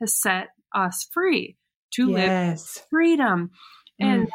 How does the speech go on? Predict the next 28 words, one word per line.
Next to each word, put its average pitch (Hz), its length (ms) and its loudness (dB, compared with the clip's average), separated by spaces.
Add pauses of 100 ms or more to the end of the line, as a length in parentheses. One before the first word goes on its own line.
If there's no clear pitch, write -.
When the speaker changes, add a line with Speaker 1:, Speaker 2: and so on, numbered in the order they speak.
Speaker 1:
that's - 260 -6
our 254 140 2
prayer 240 600 0
over 214 220 0
you 196 340 0
now, 185 680 0
that, 190 280 0 (400)
um, 196 280 0
the 208 100 0
Lord 254 280 2
would 320 120 2
meet 277 240 4
you 269 100 4
in 240 140 2
that 214 220 -2
place 202 260 -2
of 185 100 -4
freedom, 185 300 0
that 185 100 -2
he 208 120 0
would 180 180 -4
bring 254 500 2
more 220 560 2
deep 220 360 -2 (180)
freedom 190 360 0 (120)
to 214 120 0
you 190 560 0 (280)
today 196 560 0